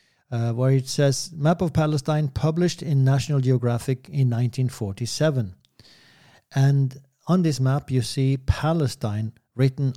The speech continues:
all over what we today call Israel, uh, including, uh, Judea and Samaria.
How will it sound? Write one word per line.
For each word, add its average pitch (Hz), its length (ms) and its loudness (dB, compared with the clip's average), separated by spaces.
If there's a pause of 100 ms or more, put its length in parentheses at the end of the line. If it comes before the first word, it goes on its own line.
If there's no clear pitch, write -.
all 143 320 4
over 135 600 2 (760)
what 131 340 -4 (400)
we 131 160 0
today 147 320 -2
call 156 260 -2
Israel, 160 640 -4
uh, 135 320 -4
including, 131 560 0 (200)
uh, 113 340 -16
Judea 120 300 0
and 120 100 -2
Samaria. 104 460 -6